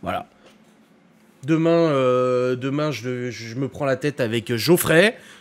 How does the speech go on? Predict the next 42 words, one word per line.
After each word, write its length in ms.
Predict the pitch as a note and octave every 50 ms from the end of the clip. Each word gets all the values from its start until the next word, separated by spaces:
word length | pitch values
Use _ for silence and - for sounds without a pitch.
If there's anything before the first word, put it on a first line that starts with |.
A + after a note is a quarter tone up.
| - - C3
Geoffrey, 340 | B2+ D3+ C#3 - - E3
alors 240 | F3 E3 C3 B2 -
qu'il 100 | - D3
s'est 140 | B2 - C#3
fait 120 | - -
harceler 340 | C3+ - - - D3+ C3 C3
aussi, 320 | C3 B2+ A#2+ - - A3 G3
deviendrait 640 | E3+ C#3+ B2+ C3+ C3 B2+ A#2+ C#3+ D#3+ F3+ G3 G3+ - - - - - - -
le, 160 | - C#3 D#3+
euh, 760 | F3+ F#3+ F#3+ F3 D#3+ D3 D3 C#3+ C#3 C#3 C3+ C3 B2+ B2+ B2+ B2
meilleur, 400 | B2+ D3 E3+ F3+ F3 F3 D#3 D3+
euh, 180 | C#3+ C3 B2+ B2
le 140 | B2 B2
meilleur 320 | B2 C3+ E3 F3+ F3 - -
copain 320 | F3+ E3 E3 E3 D#3 D#3+
des 260 | D#3 D3 C3+ C3 B2+
nanas 240 | B2 B2+ B2 B2 B2
du 100 | B2 B2
hashtag. 280 | A#2 A2 - - - - _ _ _ - - - - - _ _ _ _ _ _ _ _ _ _ _ _ _ _ _ _
C'est 140 | - G#3+ -
tout. 180 | - F4 E4 - _ _ _ _ _ _ _ _ _ _ _ _ _ _ _ _ _ _ _ _ _ _ -
Miguel 300 | C#3 D3+ C#3 C#3+ D3+ D3
Anto, 340 | D3+ D3+ C3 - D#3 F#3 G3+
qui 60 | D#3+ D#3
ont 40 |
été 140 | C3+ A#2+ -
insultés 400 | C3 B2 A#2 - - C3 - C3+
de 60 | B2 -
pédophiles, 400 | C3+ B2 B2+ B2+ A#2 - D3 C3+
de 80 | A#2+
tout 140 | A2+ - -
ce 80 | - -
que 80 | C3+
tu 160 | A#2+ - - A2
veux, 100 | A2+ D3
pareil, 380 | D3 - C#3+ B2 A#2+ C3 D3
deviendraient 480 | C#3+ C#3 B2+ A#2 B2+ A#2 A2+ A#2 C3+ B2+
les 100 | A#2 A2
meilleurs 400 | A2+ C#3 E3+ F3 D#3+ E3 D#3 C3+
mecs 160 | C#3 C#3+ C3+
du 100 | B2+ B2+
hashtag. 300 | A2 G#2+ - - -